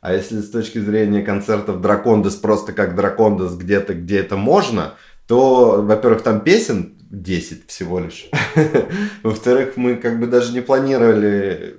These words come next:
это играть никогда. Ну, то есть, понимаешь, э, на момент, мы же это придумывали в двадцать первом году. И понятное дело, что пойди события иначе, и вообще жизнь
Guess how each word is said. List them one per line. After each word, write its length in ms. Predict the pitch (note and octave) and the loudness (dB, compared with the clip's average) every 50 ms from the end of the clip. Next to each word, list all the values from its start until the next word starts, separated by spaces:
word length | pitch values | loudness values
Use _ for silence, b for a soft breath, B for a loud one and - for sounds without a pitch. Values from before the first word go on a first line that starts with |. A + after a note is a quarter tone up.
| - _ - | -20 _ -14
это 360 | - F#2+ F#2+ - F2+ F2 F2 - - - - | -12 -12 -10 -10 -10 -12 -12 -14 -18 -20 -18
играть 480 | F2+ F2+ F2+ F2+ D2+ - - - - _ _ | -12 -8 -6 -6 -6 -6 -10 -12 -18 _ _
никогда. 520 | - - - - - F2 - - - - b b b b - | -20 -20 -18 -16 -16 -16 -16 -16 -18 -18 b b b b 0
Ну, 100 | C#3 C#3+ | 0 2
то 140 | C#3+ F3+ D3+ | 4 4 4
есть, 140 | A#2+ G#2 | 4 4
понимаешь, 360 | B2 C3+ D3+ D#3 D3+ D3+ - - | 4 6 6 6 6 4 2 -2
э, 320 | G#2 F2+ - - - - A#2+ | -6 -6 -8 -10 -8 -8 -6
на 200 | A2+ B2+ B2 B2+ | -2 2 2 4
момент, 380 | B2+ C3+ C3+ C#3+ C#3+ C#3 C3+ | 4 4 4 6 6 6 6
мы 100 | C3 C#3+ | 6 6
же 120 | C#3+ C3+ D3+ | 6 6 4
это 160 | - - C#3 | 4 4 2
придумывали 1120 | C3+ - C#3 C#3 C#3+ D#3+ D#3 D3 C3+ B2+ B2+ B2+ B2 B2 A#2+ A#2 A#2 A2+ G#2+ G2+ G2+ B B B B B B B - | 0 0 0 2 2 2 2 2 2 0 0 0 0 2 2 2 2 2 2 0 -4 B B B B B B B -12
в 80 | G2+ | -8
двадцать 400 | F#2+ A2+ C3 C3+ C3+ - - - | 0 2 4 4 4 2 -4 -2
первом 400 | - D#3 D3 C3+ A#2+ A2+ G#2+ G#2+ | 2 4 6 6 6 4 4 2
году. 480 | G#2 A#2+ A#2+ A#2+ A#2+ A2 F#2+ F2+ - - - | 2 2 2 2 0 -2 -2 -4 -6 -10 -10
И 280 | - G2+ G2 G2+ G2+ | -8 -6 -4 -4 -4
понятное 400 | F#2 - A2+ A2+ B2+ C3+ B2+ B2 | -2 0 2 2 2 2 0 -2
дело, 340 | A#2 B2+ B2+ A#2 G#2+ G2 F#2+ | 0 0 2 2 2 0 -2
что 840 | F#2 - - G#2+ G2+ G2 G2 G2 G2 G2 F#2+ F#2+ F#2 F#2 F2 F2+ _ _ _ _ - | -4 -6 -6 -4 -2 -2 0 0 0 0 -2 -4 -6 -6 -8 -12 _ _ _ _ 0
пойди 380 | A2+ A2 A#2 A2+ B2 C3+ B2+ A2 | 2 2 2 2 0 -2 -4 -2
события 840 | - A#2+ A2 G#2+ G#2+ A#2+ B2 A2 - - G#2 F#2+ F#2+ F2+ E2+ E2+ B B B B B _ _ _ _ _ _ _ _ _ - | 0 0 0 0 0 0 -2 -2 -2 -2 -2 0 0 0 -2 -4 B B B B B _ _ _ _ _ _ _ _ _ -2
иначе, 800 | B2+ A#2+ A2+ B2+ D3 G3 G#3 F3 - - - F#2+ D#2+ - - - _ _ _ _ _ _ _ | 0 2 4 4 4 4 4 2 0 -2 -4 -4 -4 -6 -10 -16 _ _ _ _ _ _ _
и 140 | - G#2 G#2 | -6 -2 2
вообще 380 | G#2 G#2+ G#2+ - - B2 A2 | 2 2 2 2 0 0 0
жизнь 520 | G2+ G2+ A2 A#2 A2+ G2+ F2+ F2 E2+ - | 0 0 2 2 2 2 0 -2 -6 -10